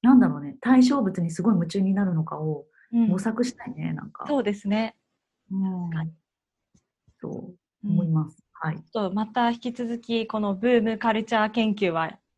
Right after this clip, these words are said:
Speaker 2: やっていきたいですね。
Speaker 1: そうですね。
Speaker 2: うん。
Speaker 1: そうしたい。はい。
Speaker 2: はい。
Speaker 1: うん。はい。そんな感じですか？
Speaker 2: はい。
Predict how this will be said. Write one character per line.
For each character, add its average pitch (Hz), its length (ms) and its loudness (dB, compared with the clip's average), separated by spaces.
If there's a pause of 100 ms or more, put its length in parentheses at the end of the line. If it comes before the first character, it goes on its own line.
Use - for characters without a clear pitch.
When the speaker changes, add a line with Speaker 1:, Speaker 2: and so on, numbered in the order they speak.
(140)
Speaker 2:
や 202 100 0
っ 202 100 -6
て 190 380 0 (340)
い 202 100 -8
き - 60 -18
た 185 140 0
い 156 40 -4
で 160 100 -10
す - 120 -10
ね。 202 240 -4 (480)
Speaker 1:
そ 233 100 2
う 190 40 4
で 170 100 0
す - 120 -8
ね。 185 280 -4
Speaker 2:
う - 40 -20
ん。 - 20 -20
Speaker 1:
そ 202 120 -6
う 196 40 0
し 185 80 -2
た 175 120 -6
い。 160 140 -10 (400)
は 160 260 -6
い。 147 120 -10
Speaker 2:
は 170 160 -10
い。 160 120 -12 (540)
Speaker 1:
う - 40 -20
ん。 - 240 -14 (500)
は - 120 -12
い。 - 100 -18 (1500)
そ - 180 -12
ん 190 60 0
な 220 100 0
感 254 200 2
じ 254 60 2
で 311 120 2
す 311 80 -6
か？ - 300 -6 (220)
Speaker 2:
は 240 200 2
い。 - 160 -4